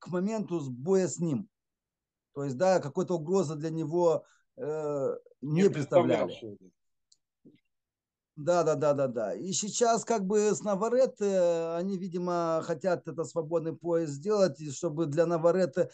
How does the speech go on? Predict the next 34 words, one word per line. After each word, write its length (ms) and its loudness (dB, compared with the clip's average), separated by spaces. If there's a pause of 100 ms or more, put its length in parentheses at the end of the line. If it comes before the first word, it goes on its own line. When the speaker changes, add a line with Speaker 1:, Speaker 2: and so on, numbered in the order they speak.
(160)
Speaker 1:
Кстати, 320 -2
знаете, 360 4
э, 320 6
Наварете 560 2 (180)
крупный 380 -6
был 180 -6
пятьдесят 260 -2
семь, 280 -2
а 100 -2
здесь 400 -4 (240)
как 160 -2
бы 80 6
они 220 4 (120)
примерно 460 4
одинаковы. 640 2 (300)
Вот 120 -6
будет 240 0
интересно, 500 2
как 180 -6
Наварете 400 -2
будет 220 -2
чувствовать 300 -10
себя 320 6
с 60 2
боксёрами, 560 2 (200)
которые 340 2
немножко 280 0
крупнее 600 0
его 280 4
или 220 4
примерно 460 -2
такие, 300 -6
как 180 -6
он. 200 -2